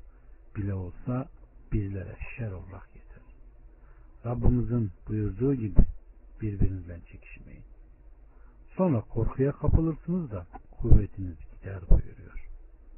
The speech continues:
İhtilafa sebebiyet vererek tefrikaya cevaz verenler bunun tehlikesini idrak ettiler mi?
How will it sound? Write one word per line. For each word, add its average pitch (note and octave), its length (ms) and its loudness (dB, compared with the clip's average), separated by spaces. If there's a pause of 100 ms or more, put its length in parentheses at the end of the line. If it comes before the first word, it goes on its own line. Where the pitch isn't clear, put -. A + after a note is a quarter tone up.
(2500)
İhtilafa F3+ 520 4
sebebiyet D3 680 8
vererek G2+ 440 0
tefrikaya B2 640 2
cevaz A#2 400 4
verenler F#2 480 -2 (340)
bunun D3 200 12
tehlikesini A#2+ 680 0
idrak G2 320 -4
ettiler F#2 420 -8
mi? E2+ 100 -8